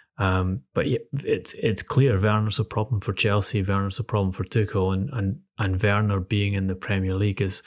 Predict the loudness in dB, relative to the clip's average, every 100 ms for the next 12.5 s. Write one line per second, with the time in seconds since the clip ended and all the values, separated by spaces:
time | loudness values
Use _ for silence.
0 | -12 -18 -14 -4 -2 -2 0 2 2 2
1 | 0 0 2 0 0 0 2 0 -2 -4
2 | -8 -4 -2 0 0 2 2 0 -4 -8
3 | -6 -2 0 0 -2 -2 -4 -4 _ _
4 | _ _ -18 -16 -18 _ 2 4 6 6
5 | 4 4 0 0 0 2 0 2 0 0
6 | 0 0 -2 -2 -4 -4 0 2 2 0
7 | -2 0 0 -2 0 0 0 0 0 -2
8 | -6 -12 -20 -16 -2 2 4 4 2 0
9 | -2 0 0 2 2 2 0 -2 -4 -4
10 | -2 -4 0 0 0 -2 -2 -2 -4 -2
11 | -2 -2 -2 -2 -2 -4 -4 -2 0 0
12 | 0 0 0 0 -2